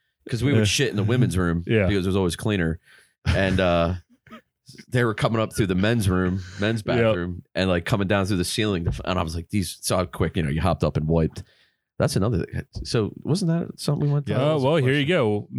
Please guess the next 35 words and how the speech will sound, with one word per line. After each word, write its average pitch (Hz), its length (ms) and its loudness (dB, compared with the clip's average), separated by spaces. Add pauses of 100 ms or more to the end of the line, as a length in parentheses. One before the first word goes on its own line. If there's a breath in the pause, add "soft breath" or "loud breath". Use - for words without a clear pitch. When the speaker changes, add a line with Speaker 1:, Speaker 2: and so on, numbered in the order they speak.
(100)
Speaker 2:
Viewer 127 260 4
submission, 131 560 0
S 131 220 2
C 131 500 2
Bravest. 110 800 0 (840 soft breath)
What's 143 280 0
the 185 120 0
best 135 380 -2
way 131 120 2
to 117 80 4
handle 117 640 0 (220)
it 110 320 2 (160)
when 107 220 4
the 104 200 2 (320)
tones 110 520 2
drop 101 400 0
while 110 440 0
you're 113 160 2
taking 98 380 2
a 127 40 2
shit? - 380 0 (1400 loud breath)
Speaker 1:
Uh, 87 420 2
well, 101 260 0
he-, 104 160 -2 (100)
okay. 92 260 0
Speaker 3:
Severe 98 80 2
Speaker 1:
So 92 200 2
Speaker 3:
case 98 140 -4
of 98 60 0
Speaker 1:
my, 117 320 2
Speaker 3:
swamp 82 220 -8
ass. 85 100 -6
Speaker 1:
my, 104 340 2
I 104 180 2
have 95 340 -2